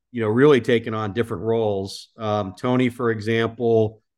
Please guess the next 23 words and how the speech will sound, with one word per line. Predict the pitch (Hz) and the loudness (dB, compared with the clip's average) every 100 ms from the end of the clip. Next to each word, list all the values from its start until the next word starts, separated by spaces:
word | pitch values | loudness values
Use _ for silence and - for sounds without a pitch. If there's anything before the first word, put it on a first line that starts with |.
| _ _ - | _ _ -4
he, | 123 131 139 | 0 2 0
he's | 113 135 151 - | -2 -2 -2 -4
completely | - 104 - 147 151 139 117 | -8 -10 -4 -2 0 2 4
exited | 117 123 110 113 110 104 98 | 4 2 -2 -6 -4 -6 -6
the, | 104 | -8
the, | 107 113 | -8 -6
any | 120 123 | -2 0
of | 120 | 0
the | 107 | 0
day-to-day | 104 107 104 104 104 95 | 0 0 0 -4 -6 -6
he | 110 | -6
had | 107 104 | -6 -8
at | - | -6
Dalla | 110 104 | -6 -6
Casa. | - 113 113 - 127 123 113 - _ _ _ - | -2 -2 -2 -2 0 0 -2 -10 _ _ _ -10
And | 110 | -4
he's | 104 135 | -2 0
actually, | 123 117 113 127 107 | 0 0 -2 -10 -20
because | 107 131 113 | -14 -10 -10
of | 110 | -10
his | 107 | -14
technology | - 110 - 113 120 113 110 | -16 -16 -10 -8 -8 -8 -12
background, | 107 104 - 107 104 101 | -10 -10 -10 -10 -10 -10